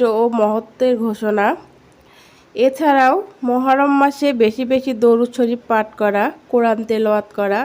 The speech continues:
দান সদকা করা এবং নফল নামাজ আদায় করার কথা বলা হয়েছে।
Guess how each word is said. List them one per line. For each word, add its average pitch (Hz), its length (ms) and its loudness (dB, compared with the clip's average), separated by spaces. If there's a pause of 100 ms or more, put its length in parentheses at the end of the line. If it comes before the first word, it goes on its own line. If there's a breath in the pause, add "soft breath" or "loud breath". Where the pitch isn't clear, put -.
(100)
দান 208 240 -2
সদকা 202 460 -8
করা 196 320 -4 (840 loud breath)
এবং 226 340 2
নফল 247 460 2
নামাজ 254 360 2
আদায় 220 320 -2
করার 214 300 0
কথা 214 300 -4
বলা 208 320 -2
হয়েছে। 196 420 -4